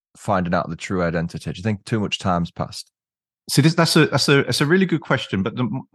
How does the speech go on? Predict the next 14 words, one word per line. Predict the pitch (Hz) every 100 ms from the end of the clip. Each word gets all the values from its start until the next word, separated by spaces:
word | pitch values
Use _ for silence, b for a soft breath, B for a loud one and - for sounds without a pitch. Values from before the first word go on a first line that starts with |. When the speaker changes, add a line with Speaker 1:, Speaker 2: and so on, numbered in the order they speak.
| -
Speaker 2:
I | 123 147
would | 131 -
come | 135 120
back | 117 -
that, | 120 - -
to | 113
that | 104 110
with | 110 95
another | 107 113
question, | 104 85 - - 80 92 B B B _
with | 98 95 92 -
what | 101 110 92
is | 92 -
solved. | 104 82 76 -